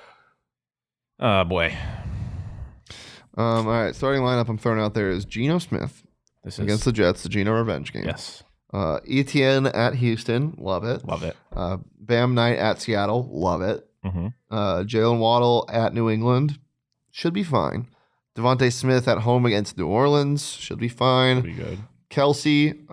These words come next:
Speaker 2: against Denver.
Speaker 1: But
Speaker 2: Duh.
Speaker 1: literally, who cares?
Speaker 2: Yeah.
Speaker 1: <laughs> It's who it's against.
Speaker 2: Uh,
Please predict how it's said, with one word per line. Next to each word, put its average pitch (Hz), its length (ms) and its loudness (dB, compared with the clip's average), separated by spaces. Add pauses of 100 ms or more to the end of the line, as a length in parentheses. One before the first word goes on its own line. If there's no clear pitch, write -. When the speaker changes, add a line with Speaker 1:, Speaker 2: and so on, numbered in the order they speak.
(160)
Speaker 2:
against 110 540 -4 (300)
Denver. 107 520 -2
Speaker 1:
But 101 220 -2
Speaker 2:
Duh. 92 100 2
Speaker 1:
literally, 90 300 4
who 92 100 0
cares? 80 460 -2
Speaker 2:
Yeah. 92 280 0
Speaker 1:
<laughs> - 40 -6
It's - 140 -6
who 107 100 2
it's - 160 -2
against. - 480 -2
Speaker 2:
Uh, 104 540 4